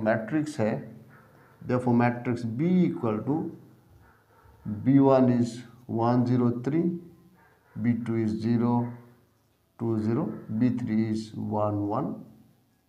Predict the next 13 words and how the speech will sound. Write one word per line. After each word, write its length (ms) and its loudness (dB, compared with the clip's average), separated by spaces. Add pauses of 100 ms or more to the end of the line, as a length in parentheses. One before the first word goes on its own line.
(260)
two। 160 -6 (1080)
So 220 2 (120)
determinant 680 6
of 120 0
B 200 4
क्या 120 2
होगा, 320 0 (1300)
determinant 720 4
of 180 0
B, 140 2 (200)
इससे 260 -2
मल्टीप्लाई 540 2
फ़ोर 380 0